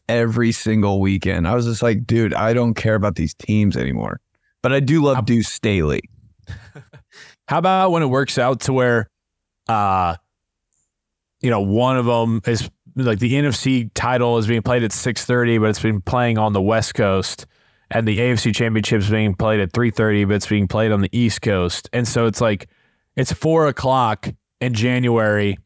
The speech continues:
Speaker 2: and the A F C Championship is being played in New England, and it's already pitch black dark out.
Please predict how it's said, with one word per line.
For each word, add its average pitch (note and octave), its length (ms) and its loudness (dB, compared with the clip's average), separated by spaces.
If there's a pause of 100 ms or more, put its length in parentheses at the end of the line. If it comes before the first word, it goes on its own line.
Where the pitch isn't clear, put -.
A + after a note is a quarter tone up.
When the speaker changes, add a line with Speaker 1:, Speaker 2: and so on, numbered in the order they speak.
(540)
Speaker 2:
and C3 160 0
the A#2 60 2
A B2+ 160 2
F B2+ 80 0
C A#2+ 160 0
Championship A#2 580 0
is G#2 80 0
being G#2+ 180 0
played A#2 280 0
in G2+ 80 0
New G#2 300 2
England, F#2+ 540 0 (640)
and B2 120 0
it's A#2 120 -2
already B2+ 240 2
pitch - 340 -2
black A#2+ 320 0
dark A2 320 -2
out. F#2+ 340 -2